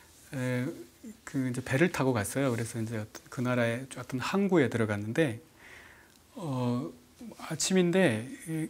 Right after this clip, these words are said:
굉장히 그 어떤 항구에서, 조그마한 항구예요. 근데 항구 앞에서 어떤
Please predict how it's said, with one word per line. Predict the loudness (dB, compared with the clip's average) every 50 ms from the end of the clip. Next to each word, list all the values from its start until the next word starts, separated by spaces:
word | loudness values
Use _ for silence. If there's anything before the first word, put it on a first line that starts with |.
| -6 -2
굉장히 | 2 2 4 6 8 8 8 8 8 6 4 0 -6 -8
그 | -8 -6 -4 -4 -2
어떤 | -2 -2 -2
항구에서, | 0 0 2 2 2 4 6 6 6 6 4 2 -2 -2 -2 -4 -6 -10 -14 -16 -20 -20 -20 -18 -14 -10 -4
조그마한 | -2 0 2 4 4 4 6
항구예요. | 4 4 2 2 2 2 2 2 0
근데 | -2 -4 -4 -4 -4 -6 -8 -20 -20 -20 -20 -20 -20 -10
항구 | -2 0 2 2 4 6 6 6
앞에서 | 6 4 4 2 2 4 6 6 6
어떤 | 6 4 4 4 6 6 6 6 4 2 -2 -6 -10